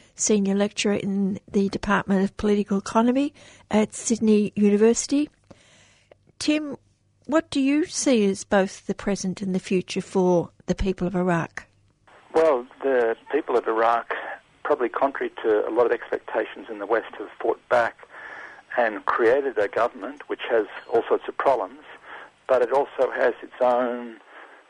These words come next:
Speaker 2: political will to address some of the key issues. I think it probably wasn't widely recognised that the Iraqi government, after about two thousand and five,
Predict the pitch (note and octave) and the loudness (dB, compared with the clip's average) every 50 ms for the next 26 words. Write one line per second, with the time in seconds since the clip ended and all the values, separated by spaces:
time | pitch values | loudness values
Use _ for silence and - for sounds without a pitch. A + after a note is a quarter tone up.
0 | _ _ _ _ - B2+ A#2+ A#2 A2 G#2+ - A#2 A2+ G#2+ G#2+ A2 B2 C3+ B2+ B2 | _ _ _ _ -2 2 2 2 2 0 -4 -4 -4 -2 0 0 2 4 4 4
1 | A2+ G#2 G#2 - - - A#2 G#2+ G2+ G2 - - A#2 B2 A#2 - - - - - | 2 0 -2 -6 -10 -8 -4 -2 -2 -2 0 0 0 0 0 -4 -10 -14 -8 -6
2 | A#2+ A2+ A2 G2+ - - A2 - - - - A2+ A2 A2 G#2+ G#2 G2+ G2 F#2+ - | -2 -2 -2 -4 -4 -8 -12 -8 -6 -4 -2 -2 -2 -2 -4 -4 -6 -10 -14 -18
3 | - - - _ - _ _ _ _ - - - - - G#2+ - - - - - | -20 -20 -20 _ -20 _ _ _ _ -4 -4 -4 -4 -6 -8 -10 -10 -16 -16 -18
4 | - - - - G#2 G#2+ - C#3 A#2+ - A2 - _ _ - A#2 G2 G#2 G#2 A2 | -18 -10 -4 -4 -2 -2 -4 -10 -12 -12 -18 -18 _ _ 0 0 2 2 0 0
5 | G2 - - A2 G#2+ A2 A2+ A#2+ - G#2+ G2+ G2 A#2 A2+ - C3 A2 G#2+ G2+ G#2+ | 0 0 -2 -10 -2 2 2 2 2 0 -2 -2 -2 -2 -2 -10 -6 -2 0 0
6 | G#2 G2+ G#2 - - - G#2 G#2 - _ - - - - - - - - - B2 | 0 0 -4 -6 -2 -2 -2 -2 -2 _ -20 -20 -20 -20 -20 -20 -20 -8 -2 2
7 | A#2+ A#2+ A#2+ A#2 - - A2+ - B2 A2+ A2 G#2+ G2+ G#2 - - _ - - - | 4 4 4 2 0 -6 -4 0 0 0 0 0 -6 -6 -6 -8 _ -20 -20 -20
8 | - - _ _ - C3 A#2+ A#2 - - - A2+ G2+ - A2+ G#2+ G#2+ - - - | -20 -20 _ _ 0 0 0 0 -2 -2 0 0 2 2 0 -2 -2 -4 -8 -6
9 | C3 A#2 - - G#2 G#2 G2 - A2+ G#2 F#2+ - - - A#2 A#2 A#2 A2+ G#2+ G#2 | -6 -2 0 2 2 2 2 0 -8 -14 -14 -14 -2 0 2 2 4 2 2 0
10 | A#2 B2 | -4 -10